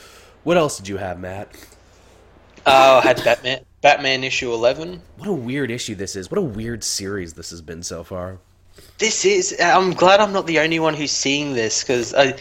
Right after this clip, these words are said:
Speaker 2: like, my reviews have been getting torn apart by people saying I don't understand it, or I, I should give it a, a better score or anything. It's just, it's been really weird.
Speaker 1: It has been, 'cause it's like they set you up thinking one thing, where it's like, "Yeah, it's Batman starting his own Suicide Squad."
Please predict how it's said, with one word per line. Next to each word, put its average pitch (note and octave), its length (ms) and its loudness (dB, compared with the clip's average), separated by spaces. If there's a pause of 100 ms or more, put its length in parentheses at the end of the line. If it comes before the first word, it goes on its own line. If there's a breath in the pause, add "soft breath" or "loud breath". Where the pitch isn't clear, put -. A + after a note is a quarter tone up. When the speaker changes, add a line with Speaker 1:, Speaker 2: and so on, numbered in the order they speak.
(240 loud breath)
Speaker 2:
like, D#3+ 160 6
my F#3 100 6
reviews D3+ 360 4
have C3 100 -8
been C#3+ 100 -6
getting B2 220 -4
torn C#3 340 -2
apart B2+ 400 2
by A2 140 4
people A2+ 500 -6
saying A#2 380 -2
I A2+ 100 2
don't A#2 260 0
understand A#2 640 4
it, A2 180 2
or G#2+ 300 6 (380 loud breath)
I, A#2+ 140 8
I A#2+ 100 6
should A#2 240 -2
give A#2+ 180 -2
it A#2 80 0
a, A2+ 280 -2
a A#2 40 0
better A#2 240 4
score A#2+ 640 6
or - 20 6
anything. A2+ 300 0
It's B2 100 -4
just, - 240 0 (240 loud breath)
it's - 100 -16
been G3+ 240 -2
really G3 360 6
weird. B2 580 4 (240)
Speaker 1:
It E3 140 0
has E3 340 -2
been, B2 220 -2
'cause B2+ 180 -4
it's C3+ 140 -6
like C#3+ 160 -4
they C3+ 140 -2
set - 320 -2
you F#3 140 0
up - 200 -2
thinking C3 420 -4
one C3 240 0
thing, G#2+ 160 -4
where G2+ 60 -6
it's G2+ 100 -8
like, A2 160 -10
"Yeah, B2 160 -2
it's F#2 140 -8
Batman A#2 380 -4
starting A2+ 340 -4
his G#2 140 -6
own G#2+ 160 -4
Suicide G#2 580 -6
Squad." F2 420 -8